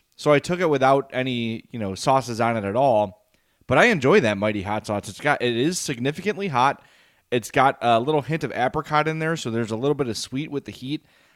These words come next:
I really think that McDonald's pulled this off. And like I said, my big concern was, will they be able to maintain the integrity of a McNugget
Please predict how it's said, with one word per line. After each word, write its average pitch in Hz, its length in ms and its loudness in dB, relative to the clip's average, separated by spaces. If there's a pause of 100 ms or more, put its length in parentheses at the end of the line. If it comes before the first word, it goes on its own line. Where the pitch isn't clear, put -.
(180)
I 135 120 2
really 190 280 4
think 143 200 -6
that 131 80 -2
McDonald's 117 420 -2
pulled 123 200 -6
this 113 160 -4
off. 117 180 2
And 117 100 -6
like 160 120 -4
I 160 80 0
said, 143 280 2
my 120 120 2
big 165 220 -2
concern 147 720 -4 (720)
was, 123 680 4 (480)
will 160 260 2
they 175 160 4
be 147 140 2
able 151 180 0
to 143 140 -8
maintain 135 520 -6
the 139 120 -2
integrity 143 640 -2
of 120 80 0
a 113 60 -2
McNugget 113 640 -2